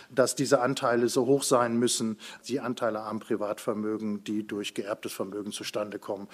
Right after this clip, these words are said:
sondern das ist ein gesellschaftliches Konstrukt und wir können durch gesellschaftliche Maßnahmen wie Umverteilung und Steuersystem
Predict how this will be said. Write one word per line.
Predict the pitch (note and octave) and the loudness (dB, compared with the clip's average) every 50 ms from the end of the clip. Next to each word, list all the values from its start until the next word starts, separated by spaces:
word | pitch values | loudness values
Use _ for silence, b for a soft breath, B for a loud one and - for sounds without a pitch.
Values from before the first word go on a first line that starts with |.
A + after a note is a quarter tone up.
| B B B | B B B
sondern | - - C#3 C3 C3 B2+ B2 | 4 6 6 8 8 6 6
das | B2 B2 - F3 | 6 4 4 4
ist | - - | 0 2
ein | D#3 C3+ | 2 2
gesellschaftliches | A#2+ A2+ B2 C3+ C#3 - - C3+ - - B2+ - B2+ - | 2 6 8 8 8 8 6 -2 0 -2 -4 -4 -4 -6
Konstrukt | - - A#2+ A2 - - - D#3+ D#3 - | -6 -6 -6 -6 -4 4 4 4 4 4
und | C#3+ A#2 | -2 0
wir | G#2+ A#2+ | 0 -2
können | - - C3 A#2+ A2+ | 0 2 0 2 2
durch | B2 A2+ - | 0 -2 0
gesellschaftliche | - A2 G2+ B2 B2 A#2+ - B2+ - - A2+ - - A2+ | -2 0 0 0 -2 0 0 -2 -2 -2 -8 -4 -4 -4
Maßnahmen | G#2 G#2+ A2+ A#2 - - A#2+ A2 G#2+ A2 G#2+ B B B B B B B | -2 -2 -2 -4 -4 -4 -4 -4 -4 -6 -8 B B B B B B B
wie | A#2+ A#2 | -4 -4
Umverteilung | A#2 A#2+ A#2 A2+ - - A2 - - A2 G2 G#2 G2+ G2+ F#2+ G2 | -2 -2 -4 -4 0 -2 -2 -2 -2 -6 -4 -4 -4 -4 -6 -8
und | F#2+ - | -8 -8
Steuersystem | - - A2 G#2+ G#2+ G#2+ G2+ F#2+ - - - A2+ G2+ G2 G2 | -6 -4 -2 -2 0 -2 -2 -4 -8 -8 -6 -6 -8 -8 -8